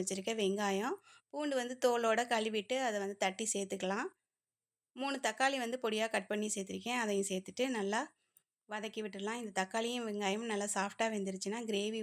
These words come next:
வந்து சூப்பரா இருக்குங்க. இதுல வந்து சால்ட்டு சேர்த்துட்டு, ரெண்டு பச்சை மிளகாய் சேர்த்துருக்கேன். பச்சை மிளகாய் வந்து பழுத்திருந்தா அதை நம்ம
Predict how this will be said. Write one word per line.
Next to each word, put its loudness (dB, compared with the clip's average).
வந்து -2
சூப்பரா -6
இருக்குங்க. -2
இதுல -2
வந்து -4
சால்ட்டு 0
சேர்த்துட்டு, 0
ரெண்டு 0
பச்சை -2
மிளகாய் -4
சேர்த்துருக்கேன். -4
பச்சை -2
மிளகாய் 0
வந்து -2
பழுத்திருந்தா 2
அதை -2
நம்ம 0